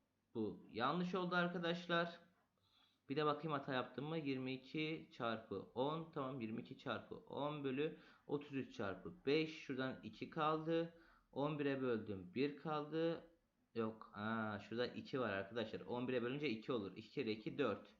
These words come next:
Dört bölü üç. Doğru bu şık.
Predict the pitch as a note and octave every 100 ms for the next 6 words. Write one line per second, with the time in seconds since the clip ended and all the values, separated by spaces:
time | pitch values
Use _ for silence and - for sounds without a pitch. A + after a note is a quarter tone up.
0 | _ - _ _ _ _ C3 C#3 C#3+ A2+
1 | G2+ F2+ - - - _ _ _ _ _
2 | _ _ - - - _ A#2+ B2 C3+ A#2
3 | G#2+ - A#2+ -